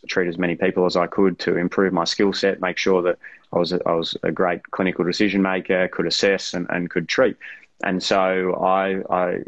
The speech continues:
I guess I took that into the elite sport and high performance area and knew that I'd,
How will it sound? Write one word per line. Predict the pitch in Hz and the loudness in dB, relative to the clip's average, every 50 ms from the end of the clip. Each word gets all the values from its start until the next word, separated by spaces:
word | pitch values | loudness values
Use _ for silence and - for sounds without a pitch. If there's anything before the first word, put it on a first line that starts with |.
| - _ - | -12 _ -6
I | 90 | -2
guess | - 98 92 - | 0 0 0 2
I | 92 90 | 0 -2
took | - - - 113 - - | -2 -2 -2 -2 0 0
that | - 92 92 90 | 0 0 2 2
into | 90 92 92 87 - - 101 95 90 90 - - - - - _ _ | 0 0 -2 -2 -2 0 0 2 0 0 -4 -8 -16 -18 -20 _ _
the | - 92 90 90 90 90 - - | 0 2 2 2 2 2 0 -2
elite | 90 92 92 95 95 90 - | -2 0 0 0 0 0 -4
sport | - - - 95 92 92 | -2 0 2 4 4 4
and | 92 | 2
high | 87 95 92 | 0 -2 -2
performance | - - - 98 95 95 98 98 95 - | -4 -4 -2 0 2 2 2 2 2 2
area | 92 90 90 90 92 | 2 2 2 2 2
and | 92 92 | 2 2
knew | 95 98 101 101 98 98 92 | 4 4 4 6 6 4 4
that | 87 92 92 87 | 4 2 4 4
I'd, | 92 90 90 90 90 | 4 4 2 0 -2